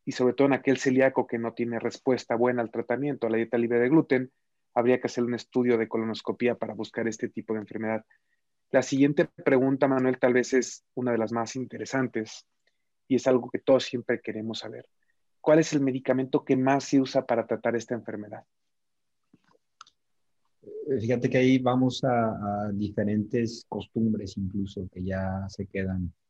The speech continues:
Speaker 2: eh, conforme ha pasado el tiempo, y es que cuando se han intentado muchos medicamentos,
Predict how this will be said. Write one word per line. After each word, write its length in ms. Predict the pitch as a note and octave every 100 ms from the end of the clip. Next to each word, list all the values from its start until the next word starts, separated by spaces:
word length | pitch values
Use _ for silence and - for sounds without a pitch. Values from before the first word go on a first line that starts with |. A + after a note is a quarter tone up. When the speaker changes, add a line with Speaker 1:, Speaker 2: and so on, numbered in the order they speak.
| _ _ _ _ _ -
Speaker 2:
eh, 400 | F#2 F2+ F2 E2+
conforme 460 | G2 F#2 G#2 G2+
ha 40 | F#2+
pasado 340 | G2 G2 G#2+
el 120 | G2
tiempo, 440 | G2 G#2 G2 G2 E2+
y 140 | G2+ G#2
es 100 | F#2+
que 240 | A2+ G#2
cuando 420 | - G#2 G2+ G#2
se 140 | F#2+ A2+
han 100 | B2+
intentado 500 | C3 B2+ A#2+ C3+ C3+
muchos 460 | C3+ C#3 C#3 C#3
medicamentos, 880 | C3+ B2+ A#2+ A#2+ B2 A#2+ A#2+ D3 -